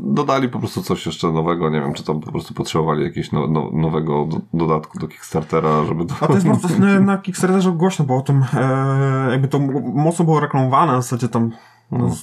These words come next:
Speaker 2: twoja postać wejdzie na kolejny
Speaker 1: Tak.
Speaker 2: level.
Speaker 1: Nie, zupełnie z
Speaker 2: No
Speaker 1: tego
Speaker 2: nie.
Speaker 1: nie korzystaliśmy. Byliśmy tak przywiązani już do naszych deków, że nie,
Speaker 2: Tak.
Speaker 1: nie chcieliśmy tam
Speaker 2: Nie chciałbym zmieniać tego deku z-,
Speaker 1: Tak.
Speaker 2: na, na, na nie wiem na co tak
Speaker 1: No,
Speaker 2: naprawdę, no bo
Speaker 1: dokładnie.
Speaker 2: Okej, e, kolejny minus to, to, to, że się, e,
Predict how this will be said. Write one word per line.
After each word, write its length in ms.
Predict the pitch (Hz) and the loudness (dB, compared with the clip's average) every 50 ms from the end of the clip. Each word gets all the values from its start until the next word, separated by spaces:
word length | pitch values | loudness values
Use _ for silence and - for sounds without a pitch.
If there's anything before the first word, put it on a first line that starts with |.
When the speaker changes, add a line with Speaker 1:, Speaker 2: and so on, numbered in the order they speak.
| - - _ | -12 -20 _
Speaker 2:
twoja 260 | - - 123 120 117 | -8 -4 -2 -2 -2
postać 320 | 117 131 127 - 131 117 | -2 -2 -2 -2 -2 -2
wejdzie 220 | 113 123 123 123 113 | 0 0 0 0 0
na 120 | 113 113 | -2 -2
kolejny 300 | 117 120 117 117 120 117 113 | -2 0 0 0 2 2 2
Speaker 1:
Tak. 100 | 107 110 107 - | 2 0 -2 -2
Speaker 2:
level. 500 | 107 107 107 117 123 123 110 104 104 104 - _ _ _ - - - _ _ - | -2 0 2 2 2 2 0 -2 -2 -4 -8 _ _ _ -20 -20 -20 _ _ -10
Speaker 1:
Nie, 360 | - 110 110 104 - 95 - - | -8 -6 -4 -2 -2 -2 -2 0
zupełnie 320 | 90 98 107 110 104 101 | -2 -2 0 2 2 2
z 40 | 101 | 2
Speaker 2:
No 60 | 117 | 4
Speaker 1:
tego 20 | 131 | 4
Speaker 2:
nie. 120 | 127 110 | 4 2
Speaker 1:
nie 80 | 92 90 | 2 2
korzystaliśmy. 520 | - 95 92 - - 104 107 - - 98 92 - | 0 -2 -2 0 -2 -2 0 0 0 0 0 -2
Byliśmy 400 | - 107 104 104 98 - 110 98 | -4 -2 -2 -2 -2 0 0 -2
tak 100 | - 190 | -2 -2
przywiązani 460 | - - 104 101 98 95 104 101 98 | 0 0 0 2 2 2 2 2 2
już 100 | 92 90 | 0 0
do 140 | 98 95 95 | 2 0 0
naszych 260 | 92 - - 90 85 | 0 0 -2 -2 0
deków, 360 | 95 95 92 - 90 87 87 | 0 0 0 0 -4 -2 0
że 320 | 85 85 85 82 80 80 80 | 0 2 2 2 2 2 2
nie, 140 | 87 87 | 2 2
Speaker 2:
Tak. 100 | 87 - | 2 2
Speaker 1:
nie 80 | 87 87 | 0 0
chcieliśmy 340 | - - 90 82 - - - | 0 -2 -4 -2 -2 -4 -6
tam 200 | - - 80 - | -2 0 0 2
Speaker 2:
Nie 60 | 165 | 2
chciałbym 240 | 160 160 151 139 135 | 2 2 2 4 4
zmieniać 440 | 139 127 131 151 139 127 113 113 - | 4 4 4 4 4 2 0 0 -2
tego 180 | - 110 117 110 | -4 -2 0 0
deku 240 | 120 120 - 117 | 0 0 0 0
z-, 100 | 110 107 | -2 0
Speaker 1:
Tak. 200 | 110 - 104 101 | 0 0 0 0
Speaker 2:
na, 380 | 107 110 107 104 101 95 - - - - | 0 -2 -2 -2 -4 -4 -4 -6 -6 -4
na, 220 | 113 113 110 107 113 98 - - - - | -2 -2 0 0 -2 -4 -6 -8 -10 -6
na 320 | 120 113 113 127 131 139 143 | -4 -2 0 2 2 2 2
nie 140 | 156 156 143 | 2 2 0
wiem 160 | 147 139 143 | 2 2 2
na 140 | 143 123 113 | 2 2 0
co 180 | - - 101 | -2 -6 -8
tak 140 | 95 95 - | -6 -4 -2
Speaker 1:
No, 80 | 95 95 | 0 0
Speaker 2:
naprawdę, 280 | 92 95 98 98 98 | 0 0 0 -2 -4
no 100 | 104 104 | -4 -2
bo 60 | 92 98 | -2 -2
Speaker 1:
dokładnie. 420 | 90 - - 80 80 80 82 80 - - - - - - - - - - - - - - - | -2 -2 -2 -2 0 0 -2 -2 -4 -10 -20 -20 -20 -20 -20 -18 -20 -20 -20 -20 -16 -8 -4
Speaker 2:
Okej, 240 | - - - - - - 139 123 | -4 -2 -2 -4 -6 -8 -12 -4
e, 180 | - 123 131 131 | -2 0 0 0
kolejny 320 | - 202 202 185 180 170 | 0 0 2 4 4 4
minus 240 | 151 135 143 156 156 | 4 4 2 0 0
to, 80 | - 151 | -2 -4
to, 100 | - - | -4 -2
to, 160 | - 156 143 | -2 0 0
że 140 | 135 143 135 | 2 0 -2
się, 120 | 135 - 139 135 135 131 - | 0 0 0 0 0 -2 -4
e, 100 | 104 | -6